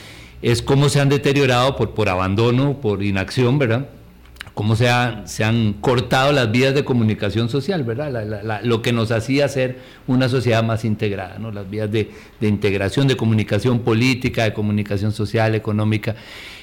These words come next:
Eh, estamos partidos como sociedad, estamos partidos por abandono, ¿verdad? El puente es, es muy simbólico de, de eso, de, de no haber hecho medidas correctivas a tiempo, al punto que llegara,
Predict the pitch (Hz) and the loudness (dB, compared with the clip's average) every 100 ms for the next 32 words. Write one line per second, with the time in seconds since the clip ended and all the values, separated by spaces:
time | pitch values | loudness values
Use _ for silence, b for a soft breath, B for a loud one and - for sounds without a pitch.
0 | - 110 107 104 107 110 117 127 120 - | 0 2 2 2 0 2 2 2 0 -2
1 | 104 - 156 143 110 - - 107 98 104 | -2 2 2 4 2 -2 -2 0 0 0
2 | 104 104 151 147 107 104 110 - 147 175 | 2 2 2 0 -2 -2 -4 0 2 4
3 | 175 147 120 107 104 107 120 175 127 123 | 4 2 2 2 2 2 2 0 0 -2
4 | 110 113 110 117 113 107 104 107 104 117 | -4 -4 0 2 2 0 -4 -4 -2 0
5 | 123 117 117 110 110 113 123 107 95 - | 2 2 2 2 0 0 2 2 0 -6
6 | B B B B 113 110 110 113 - 165 | B B B B 2 4 4 2 2 0
7 | 135 107 101 95 98 107 113 120 123 123 | -2 -2 -2 -4 -2 2 4 4 4 2
8 | 123 135 120 113 117 113 123 113 117 110 | 2 2 4 4 4 2 0 0 2 2
9 | 110 110 113 120 120 107 - 143 147 147 | 2 0 0 0 0 -2 2 2 2 2
10 | 104 104 104 107 104 131 | 0 2 2 2 2 0